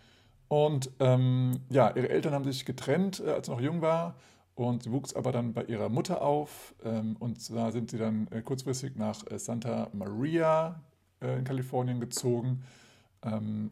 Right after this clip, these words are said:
wo dann ihre Mutter als Telefonistin oder auch als Fräulein vom Amt, <laughs> äh, in der Nachtschicht arbeitete. Und dann hat sie, äh,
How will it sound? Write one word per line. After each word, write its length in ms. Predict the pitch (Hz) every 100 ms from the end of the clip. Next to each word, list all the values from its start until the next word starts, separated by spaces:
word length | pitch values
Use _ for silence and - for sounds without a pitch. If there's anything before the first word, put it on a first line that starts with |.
| -
wo 200 | 113 110
dann 260 | 107 110 113
ihre 200 | 107 107
Mutter 500 | 127 131 143 135 131
als 300 | - 117 -
Telefonistin 640 | - 139 135 156 196 - 131
oder 240 | 123 117
auch 200 | 131 127
als 280 | 120 - -
Fräulein 580 | - - - 180 196 180
vom 200 | - 170
Amt, 400 | 160 127 - - - 131
<laughs> 180 | - -
äh, 200 | 120 117
in 100 | 123
der 100 | 123
Nachtschicht 600 | 135 - - 110 - -
arbeitete. 600 | 95 104 107 131 214 226 - - - - _ _ _
Und 420 | 151 143 151 127 -
dann 420 | 120 139 143 131
hat 200 | 127 - -
sie, 500 | 117 107 120 117 120
äh, 340 | 113 107 110